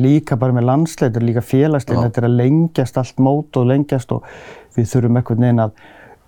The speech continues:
Speaker 1: undirbúa okkur undir það að hafa s-, mögulega eitthvað að spila þessa leiki hérna heima. Það er klárt mál og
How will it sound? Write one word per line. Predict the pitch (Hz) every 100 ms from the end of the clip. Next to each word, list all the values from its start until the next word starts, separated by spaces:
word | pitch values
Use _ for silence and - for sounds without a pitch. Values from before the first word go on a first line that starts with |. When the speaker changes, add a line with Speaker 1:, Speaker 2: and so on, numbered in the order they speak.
| -
Speaker 1:
undirbúa | 190 156 160 - 143 143 135 135
okkur | 131 131
undir | 151 143
það | 120 131 120
að |
hafa | 117 131 127
s-, | 120
mögulega | 139 135 151 135
eitthvað | 123 127
að | -
spila | - 139 165
þessa | 127 127
leiki | 135 185 -
hérna | 127 123
heima. | 147 196 - 123
Það | 120
er |
klárt | 120 151 - - -
mál | 185 - -
og | - 113 113 123